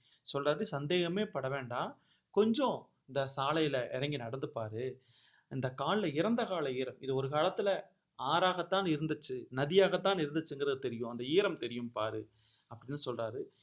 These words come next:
"எதற்கும் இதை படம் எடுத்து வச்சுக்கோ, வருங்காலத்துல ஒரு வரலாற்று ஆவண பதிவுக்கு, ஒரு ரெக்கார்டுக்கு பயன்படும், இப்படி ஆறுன்னு ஒண்ணு இருந்துச்சு அப்படின்னு சொல்றதுக்காக பயன்படும்" அப்படின்னு சொல்றாரு. அதற்கு அடுத்தபடியா சொல்றாரு, "மகனே, அதோ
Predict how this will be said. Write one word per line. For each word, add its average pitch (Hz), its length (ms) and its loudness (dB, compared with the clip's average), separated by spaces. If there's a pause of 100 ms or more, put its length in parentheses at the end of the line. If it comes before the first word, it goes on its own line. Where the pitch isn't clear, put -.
(140)
"எதற்கும் 165 460 0
இதை 135 160 0
படம் 139 300 0
எடுத்து 147 220 0
வச்சுக்கோ, 123 520 0 (340)
வருங்காலத்துல 185 840 6
ஒரு 135 220 2
வரலாற்று 180 640 6
ஆவண 196 360 0
பதிவுக்கு, 135 360 -2
ஒரு 131 180 0
ரெக்கார்டுக்கு 214 420 2
பயன்படும், 131 760 0 (360)
இப்படி 147 260 2
ஆறுன்னு 165 440 6
ஒண்ணு 151 140 0
இருந்துச்சு 135 600 -2
அப்படின்னு 127 360 -6 (100)
சொல்றதுக்காக 123 540 -6
பயன்படும்" 123 560 -6
அப்படின்னு 120 360 -14 (460)
சொல்றாரு. 110 380 -8 (320)
அதற்கு 143 320 -4
அடுத்தபடியா 143 480 -8
சொல்றாரு, 127 460 -6 (340)
"மகனே, 143 380 -4
அதோ 165 420 -2